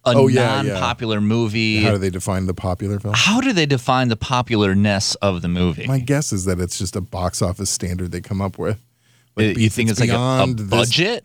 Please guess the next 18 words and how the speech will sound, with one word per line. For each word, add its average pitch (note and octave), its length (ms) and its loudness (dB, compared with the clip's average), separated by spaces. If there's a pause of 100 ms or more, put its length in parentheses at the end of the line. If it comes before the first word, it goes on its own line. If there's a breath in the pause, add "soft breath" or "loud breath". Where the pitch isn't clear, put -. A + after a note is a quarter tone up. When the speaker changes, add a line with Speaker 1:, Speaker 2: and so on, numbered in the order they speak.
Speaker 2:
Yeah, G2+ 260 0
like, G#2+ 80 -4
Speaker 1:
Or A#2+ 140 4
Speaker 2:
kinda G#2+ 140 4
like F#3 100 -2
the D#3 60 4
Speaker 1:
ho-, A#2+ 100 -2
Speaker 2:
Billboard B2+ 200 0 (220)
Speaker 1:
ticket F3 140 2
Speaker 2:
Awards. F#3+ 320 0
Speaker 1:
sales? - 140 -10 (340)
Speaker 2:
The D3 80 -2
Billboard D#3 480 4
Speaker 1:
Yeah. A#2+ 160 2
Speaker 2:
Awards F3+ 260 4
are D3 60 -2
just B2+ 240 -6
like, G2 160 -2